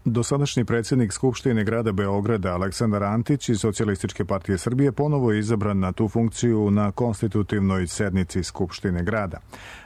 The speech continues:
Antić je zahvalio građanima na podršci i dodao da su oni na izborima šestog maja definisali ko u naredne četiri godine treba da vodi grad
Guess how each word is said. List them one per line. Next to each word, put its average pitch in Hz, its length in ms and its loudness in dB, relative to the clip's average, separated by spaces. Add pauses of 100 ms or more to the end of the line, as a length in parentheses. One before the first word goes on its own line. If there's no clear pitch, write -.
Antić 107 340 0
je 117 60 0
zahvalio 98 500 0
građanima 107 560 0
na 110 140 2
podršci 117 520 -2
i 117 60 2
dodao 92 480 0
da 95 140 0
su 104 200 -2
oni 104 160 2
na 101 100 2
izborima 107 420 0
šestog 104 400 -2
maja 117 240 2
definisali 110 640 0
ko 120 160 -2
u 110 100 0
naredne 107 400 2
četiri 113 400 0
godine 101 360 2
treba 98 280 -2
da 95 80 0
vodi 101 240 0
grad 110 300 0